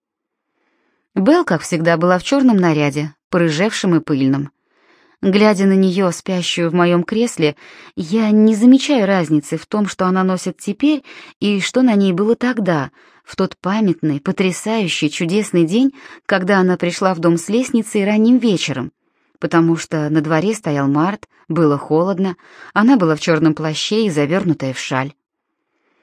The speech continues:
Казетта повезла всех на ужин, и к нам присоединились Риман и Гэри. Я не помню, куда мы отправились, хотя это мог быть русский ресторан в Бромптоне.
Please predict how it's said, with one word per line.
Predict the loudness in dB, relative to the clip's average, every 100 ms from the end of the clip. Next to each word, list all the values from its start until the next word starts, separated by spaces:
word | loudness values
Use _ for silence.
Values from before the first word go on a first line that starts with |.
| _ _ _ -2
Казетта | 0 2 0 0
повезла | -2 0 0 0
всех | 0 -2
на | 2 2
ужин, | 2 2 0 0 -8 -12
и | -6 0
к |
нам | 2 2
присоединились | 2 0 0 0 2 2 2 0 0
Риман | 0 2 4 2
и | 2
Гэри. | 0 0 -4 -8 _ _ _ _ _ 2
Я | 6 8
не | 8
помню, | 6 4 4
куда | 2 2
мы | 2
отправились, | 2 -2 0 -2 -6 -12 _ _ _
хотя | -6 -2 0
это | 0 2
мог | 2 2 0
быть | -2 0
русский | -2 -4 -6
ресторан | -6 -4 -2 2 2 0
в | -2
Бромптоне. | 0 2 2 0 -4 -4